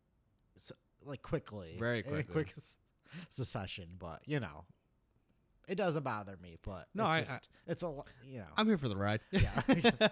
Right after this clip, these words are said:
Speaker 2: Uh, I'm ready.
Speaker 1: I do like this, you know, we get, like, this, uh, creepy attic and they find the little, like,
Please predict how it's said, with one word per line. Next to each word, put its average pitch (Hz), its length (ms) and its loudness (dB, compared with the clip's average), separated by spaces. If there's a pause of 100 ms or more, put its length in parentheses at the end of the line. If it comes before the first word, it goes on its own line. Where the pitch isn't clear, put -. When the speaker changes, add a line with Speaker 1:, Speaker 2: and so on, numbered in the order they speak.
(460)
Speaker 2:
Uh, 131 200 -2 (680)
I'm 147 220 0
ready. 104 300 -2 (1000)
Speaker 1:
I 127 120 -2
do 135 200 0
like 131 240 0
this, - 440 -6
you 120 120 -6
know, 98 180 -6
we 101 80 -8
get, 107 180 -10
like, 104 140 -8 (100)
this, - 360 -10
uh, 90 320 -8 (180)
creepy 107 320 -8
attic 98 420 -4
and 92 120 -10
they 95 80 -8
find 95 500 -8
the 90 80 -8
little, 90 480 -8
like, 87 140 -10